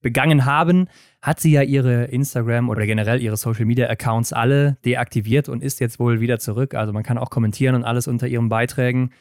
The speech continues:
Und gleichzeitig ist dabei auch noch eine, ja, soll man's Doku nennen? Es ist eher so ein YouTube-Video von so einem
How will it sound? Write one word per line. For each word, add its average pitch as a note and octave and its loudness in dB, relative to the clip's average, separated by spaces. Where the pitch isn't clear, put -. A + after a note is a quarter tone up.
Und A#2 0
gleichzeitig D#3 2
ist D3+ -4
dabei C#3+ 2
auch C#3+ -2
noch C#3 0
eine, B2 2
ja, G#2 -2
soll A2 0
man's A2 -2
Doku C3 2
nennen? B2+ 4
Es A2+ 2
ist A#2+ -4
eher A#2 0
so A2+ -2
ein G#2+ 2
YouTube-Video A#2+ 0
von A2+ -4
so A2 -2
einem A2 -2